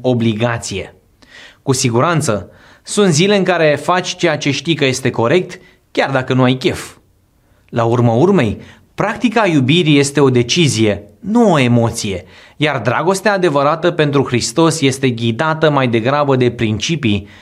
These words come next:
decât de simple sentimente. Dar nu îl ascultăm pe Dumnezeu pentru a câștiga puncte de merit pentru vreo listă de verificare.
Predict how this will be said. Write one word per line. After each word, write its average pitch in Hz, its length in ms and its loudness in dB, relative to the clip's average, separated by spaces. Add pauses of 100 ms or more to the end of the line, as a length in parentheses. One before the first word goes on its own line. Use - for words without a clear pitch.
(120)
decât 135 300 0
de 120 80 2
simple 113 400 0
sentimente. 107 720 -4 (1300)
Dar 156 260 -2
nu 240 180 2
îl 285 80 0
ascultăm 143 500 0
pe 131 100 0
Dumnezeu 120 560 2
pentru 127 320 0
a 120 60 -2
câștiga 123 520 -2
puncte 131 480 0
de 107 120 0
merit 131 580 0 (160)
pentru 127 360 2
vreo 117 380 2
listă 135 360 2
de 117 120 2
verificare. 110 760 -2